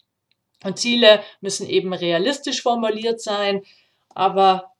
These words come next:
oder, und denken Sie groß dabei, think big, denn die meisten Menschen denken jetzt eher zu klein, vor allem Frauen sind davon schon eher mal betroffen.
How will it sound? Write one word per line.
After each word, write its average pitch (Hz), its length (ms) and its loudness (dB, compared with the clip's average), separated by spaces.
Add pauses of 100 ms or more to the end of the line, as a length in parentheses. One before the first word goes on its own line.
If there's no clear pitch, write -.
(180)
oder, 170 560 -6
und - 480 -2 (160)
denken 214 300 -2
Sie 196 180 -6
groß 240 320 -4
dabei, 196 400 2
think 196 480 -10
big, 214 340 -4
denn 180 140 -6
die 185 80 -6
meisten 170 640 -8
Menschen 170 640 -6
denken 175 360 -6
jetzt 165 380 -8 (480)
eher 175 400 -2
zu 196 380 -6
klein, 190 500 -2
vor - 160 -6
allem 175 240 -4
Frauen 180 400 -10
sind 170 240 -16
davon 170 420 -14 (380)
schon - 320 -10
eher 180 400 -6
mal 165 480 -6 (320)
betroffen. 175 920 -6